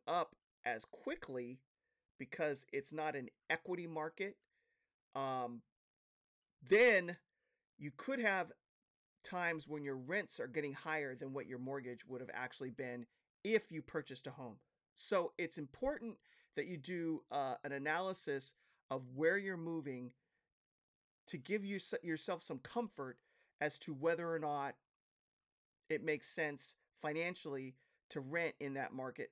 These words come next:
versus buy. Additionally, a landlord could decide to move in their mother, son, daughter at any time and force you to move out,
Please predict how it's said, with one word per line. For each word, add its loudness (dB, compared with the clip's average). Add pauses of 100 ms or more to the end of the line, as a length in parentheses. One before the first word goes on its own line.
versus -8
buy. -8 (1040)
Additionally, 2 (220)
a 2
landlord 8
could -4
decide 4
to -2
move 0
in 0
their 4
mother, 2
son, 0
daughter 6
at 4
any 0
time -4
and -10 (120)
force 2
you -6
to 0
move 2 (120)
out, 8